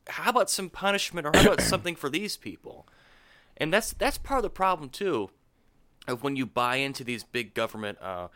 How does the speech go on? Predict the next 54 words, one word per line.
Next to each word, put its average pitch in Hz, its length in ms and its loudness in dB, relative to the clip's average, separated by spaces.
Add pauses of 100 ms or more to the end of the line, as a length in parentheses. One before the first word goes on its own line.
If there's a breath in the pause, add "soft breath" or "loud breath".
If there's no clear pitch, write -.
(340 soft breath)
uh, - 60 -10
schemes, 170 580 0
is 117 120 -6
that 131 180 0 (180 soft breath)
there's 151 160 -2
always 240 240 4
gonna 202 140 0
be - 60 -14
people 190 260 -2
who 156 380 0
kinda 180 180 0
sneak - 400 0
underneath 135 320 0
the 117 80 -6
radar 135 400 2
a 147 60 -2
little 151 240 -6
bit. 160 320 -6 (480 soft breath)
And 123 120 -2
there-, 127 160 2
there's, 135 300 -4
and 139 120 -6
then, 139 120 -4
then 151 140 -4
there's 147 160 0
the 131 80 -4
people 131 400 -2
who, 110 280 -2
you 110 100 -6
know, 104 120 -2
who 107 160 -6
buy 110 280 4
in 113 180 2
hook, - 340 -8
line, 110 200 2
and 107 120 -6
sinker, 120 400 -4
and 107 100 -4
they're 101 60 -8
like, 101 180 -10
"Well, 110 240 0 (300 loud breath)
well, 127 100 0
what 262 140 2
about 392 320 2
me?" 240 380 -4
Well, 117 120 -2
sorry, 202 320 0
there's 143 220 -2
no 202 140 0
retribution 135 640 -2
for - 180 -12
you 101 240 -4
because, 98 440 -4
well, 180 260 2